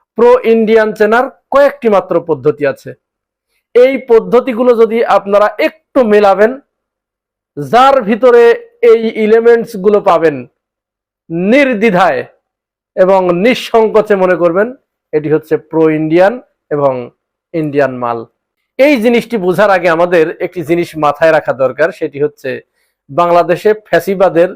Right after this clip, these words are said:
তথা স্বৈরতন্ত্রের দুইটি পিতৃ স্তম্ভ রয়েছে। নাম্বার ওয়ান হচ্ছে স্বৈরতন্ত্র বা ফ্যাসিবাদের সাংগঠনিক পিতৃস্তম্ভ হচ্ছে শেখ মুজিবুর রহমান, আর নাম্বার টু হচ্ছে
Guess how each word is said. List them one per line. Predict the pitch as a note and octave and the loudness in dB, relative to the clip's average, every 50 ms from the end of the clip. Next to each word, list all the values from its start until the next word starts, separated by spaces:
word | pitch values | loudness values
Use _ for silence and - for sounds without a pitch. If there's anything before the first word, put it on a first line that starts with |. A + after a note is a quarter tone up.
| - _ _ _ _ _ _ _ - | -12 _ _ _ _ _ _ _ -6
তথা | D3+ - F#3 E3+ | -2 0 0 0
স্বৈরতন্ত্রের | - - - - A#3 C4 C4 B3 A#3 A3+ A3+ G#3 F#3 E3+ D3+ B2 C3+ C3+ B2 A2+ A#2 _ _ _ _ F3 | -2 -2 -2 0 0 2 4 4 2 2 2 0 0 0 -2 -4 -4 -4 -4 -6 -10 _ _ _ _ -4
দুইটি | F3+ C4+ D4+ C#4+ A3 C#4 | 0 0 0 0 0 -2
পিতৃ | B3+ - - B3+ G3 - _ - A3+ A#3+ - G3 G3 | -4 -4 -6 -8 -8 -8 _ -6 -6 -6 -4 -6 -8
স্তম্ভ | - - - G3+ F#3+ F3+ D3+ | -8 -4 -2 -2 -2 0 0
রয়েছে। | D3+ C#3+ C#3 C3+ B2+ - - C3 A#2 - _ _ _ _ _ _ - | 0 2 2 0 -2 -4 -8 -12 -12 -12 _ _ _ _ _ _ -4
নাম্বার | G3 G#3+ A3+ B3 C4 C4 B3+ | -2 -2 0 0 0 0 2
ওয়ান | G#3 A#3 A#3 B3 C4 | 2 2 2 2 0
হচ্ছে | B3+ C4 C4+ C#4+ B3+ | 0 0 0 -2 -2
স্বৈরতন্ত্র | - - A3 A3 A3+ A3 G#3+ A3+ A3 G#3 G3+ G3+ G3+ | 0 0 2 2 4 2 2 0 0 0 0 -2 0
বা | G3 G3+ G3 G3 | 0 0 0 0
ফ্যাসিবাদের | - G3 F#3 F#3+ G#3+ G3 G#3+ G3+ F#3 F#3 F3+ F3+ F#3 - _ _ _ _ _ _ _ _ _ _ | -2 -6 -4 -4 0 0 0 2 2 0 0 -2 -4 -12 _ _ _ _ _ _ _ _ _ _
সাংগঠনিক | _ - - - G#3+ A3 A3+ A3+ A3+ A3+ - B3 B3+ C4 C4 A#3 - _ _ _ _ _ - | _ -14 -6 -2 0 2 2 4 2 2 2 2 2 2 0 -2 -4 _ _ _ _ _ -6
পিতৃস্তম্ভ | A#3 A3+ A#3 _ - A3+ A3 G#3+ G#3+ - - A3 A3 A3 A3 G3+ | -6 -6 -6 _ -10 -6 -6 -6 -6 -6 -2 0 0 0 2 0
হচ্ছে | G3 G3 G3 - - F#3 E3 D#3+ - _ _ _ _ _ | 0 0 0 -2 -2 -2 -2 -2 -4 _ _ _ _ _
শেখ | _ - D#3+ C#3 | _ -4 -4 -4
মুজিবুর | E3 D#3 C#3+ B2+ B2+ B2 B2+ | -4 -8 -8 -8 -8 -10 -8
রহমান, | C3 B2+ B2+ B2 B2 A#2+ A#2+ C3+ _ _ _ _ _ _ _ _ _ _ _ _ _ _ _ _ _ _ _ _ _ _ _ _ - | -6 -6 -6 -8 -10 -14 -14 -18 _ _ _ _ _ _ _ _ _ _ _ _ _ _ _ _ _ _ _ _ _ _ _ _ -2
আর | E3 F3 F3+ F3 E3+ | 0 2 2 2 0
নাম্বার | F3+ F#3+ F#3+ G3 G3+ A3+ A#3 A#3 - | 0 0 -2 0 0 0 0 0 0
টু | B3 B3 B3+ | 0 2 2
হচ্ছে | A3+ C4 C4 C4 - D4 C#4+ | 4 2 2 0 2 2 2